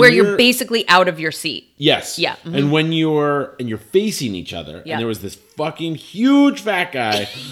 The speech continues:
Speaker 1: <laughs>
Speaker 2: on the other side of me, not a judgment call about his weight or anything. I don't care about your weight, but when your weight could fall and smash me to death, I care. So, wh-, you know, when you're w-, swung one way, you're l-,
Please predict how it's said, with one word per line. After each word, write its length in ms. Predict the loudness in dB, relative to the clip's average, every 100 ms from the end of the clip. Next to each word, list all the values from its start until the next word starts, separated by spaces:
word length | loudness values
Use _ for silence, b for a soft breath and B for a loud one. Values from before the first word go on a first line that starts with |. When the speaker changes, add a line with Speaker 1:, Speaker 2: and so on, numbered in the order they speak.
| -16 -20
Speaker 1:
<laughs> 420 | -20 _ -20 -6
Speaker 2:
on 80 | 0
the 80 | 2
other 160 | 2
side 180 | 0 -2
of 60 | 0
me, 100 | -2
not 260 | 0 0 -2
a 40 |
judgment 520 | -2 -2 -2 -6 -6
call 280 | -2 0 0
about 220 | -2 -4
his 200 | -4 -4
weight 240 | 0 0 0
or 80 | 0
anything. 260 | -2 -2
I 120 | 0
don't 120 | -2 -2
care 140 | -2
about 160 | 0 0
your 100 | 2
weight, 320 | 0 0 -6
but 80 | -4
when 180 | -2 -2
your 140 | -2
weight 320 | 0 -2 -2 -6
could 160 | -8
fall 460 | -8 -4 -2 -2 -2
and 180 | -6 -8
smash 420 | -6 -4 -2 0
me 80 | 2
to 140 | 2
death, 420 | 4 2 2 -4 -12 -12 -6
I 120 | -6
care. 360 | -4 -4 -4 -8 B B B B -10
So, 400 | -2 -2 -2 -4
wh-, 260 | -6 -4
you 60 | -4
know, 80 | 0
when 160 | 0
you're 200 | 0 -2
w-, 260 | -2 -4 -4
swung 540 | -6 -4 -4 -2 -2
one 240 | -2 -2 0
way, 380 | -2 -2 -4 -6
you're 340 | -2 2 2
l-, 840 | 2 -2 -2 0 6 6 6 0